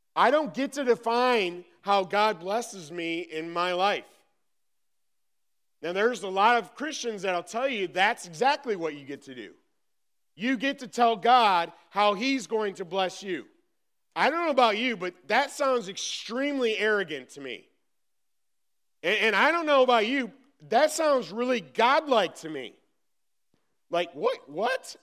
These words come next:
I am not God. How do I get to tell God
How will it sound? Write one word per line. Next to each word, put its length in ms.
I 200
am 340
not 340
God. 460
How 260
do 140
I 180
get 220
to 80
tell 520
God 600